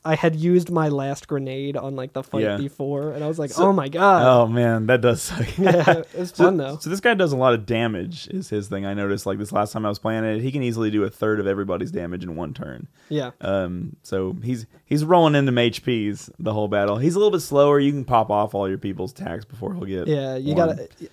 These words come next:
Speaker 1: you definitely wanna make sure you're healing enough.
Speaker 2: Yes, yeah,
Speaker 1: Um, and an
Speaker 2: 'cause
Speaker 1: interesting thing, too, is it starts as a back attack fight.
Speaker 2: I wanted to talk about the mechanics of back attacks. I actually
Speaker 1: Yeah.
Speaker 2: wrote it down in my notes.
Speaker 1: Yep.
Speaker 2: Um, this does start as a back attack because he is driving up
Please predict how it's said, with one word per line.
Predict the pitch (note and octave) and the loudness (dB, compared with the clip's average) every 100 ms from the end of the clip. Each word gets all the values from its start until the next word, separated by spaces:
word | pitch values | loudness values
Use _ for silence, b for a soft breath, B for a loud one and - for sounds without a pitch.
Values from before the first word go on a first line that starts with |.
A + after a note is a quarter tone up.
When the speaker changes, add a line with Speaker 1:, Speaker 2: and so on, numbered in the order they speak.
| - | -12
Speaker 1:
you | F3+ D#3+ | -8 0
definitely | F3 F3+ E3+ | 0 2 0
wanna | D#3 | 0
make | D3+ | -2
sure | - D3 | -2 -2
you're | C#3 C3+ | -2 -4
healing | - D#3+ D3 C3+ C3+ C#3 | -6 -6 -6 -6 -10 -10
enough. | D3 C3+ C3 | -8 -6 2
Speaker 2:
Yes, | C3 G2 - - | 2 2 -2 -10
yeah, | A2 A#2+ D3 | 0 2 2
Speaker 1:
Um, | C#3 | -2
and | F3 F3+ | 0 2
an | F3 | 2
Speaker 2:
'cause | G3+ | 2
Speaker 1:
interesting | G#3 G#3 - D#3+ | 0 0 -2 -2
thing, | F3 D#3+ | 0 -2
too, | C#3+ G3+ | 2 2
is | D#3 | 2
it | D3 - | 0 -2
starts | D#3+ D3+ - | -2 -2 -2
as | D#3+ D3 | -6 -6
a | |
back | C#3+ B2+ C#3+ F3+ | -6 -10 -10 -10
attack | F#3 F#3 - | -8 -8 -6
fight. | A3 | 4
Speaker 2:
I | D3+ | 6
wanted | E3+ F#3+ F3+ | 8 6 4
to | D3+ | 2
talk | D3 D3+ | 0 2
about | C3+ B2+ | 4 4
the | A#2 | 2
mechanics | A2+ - C3+ C#3 C#3+ - | -6 -4 -2 -2 -2 -6
of | A2 G#2+ | -4 0
back | G#2+ A2+ | 0 -2
attacks. | - C#2+ C2+ - - | -8 -6 -6 -10 -10
I | - A2+ | -2 0
actually | G#2+ G#2 C#3+ | 0 -2 0
Speaker 1:
Yeah. | |
Speaker 2:
wrote | B2 C3+ | 4 4
it | |
down | C3+ C3 | 4 2
in | C3 | 0
my | B2+ | -2
notes. | G#2+ - - _ b b | -2 -6 -16 _ b b
Speaker 1:
Yep. | D#3 | -2
Speaker 2:
Um, | A#2 A2+ G#2+ G2+ F#2+ _ _ _ _ _ _ - A#2+ | 0 0 -2 -8 -12 _ _ _ _ _ _ -12 0
this | C#3 | 0
does | C#3 C#3+ | 6 4
start | C#3 B2+ | 4 0
as | A#2+ | 0
a | G#2+ | 0
back | G#2+ G#2+ | -2 -2
attack | - - - A#2 | -6 -12 -12 -10
because | A2 A#2 G#2+ G#2 | -4 0 0 -2
he | A#2+ B2 | -4 -4
is | G#2+ | -4
driving | G2+ A#2+ B2+ B2+ B2 | -4 4 4 4 -2
up | A2 | -4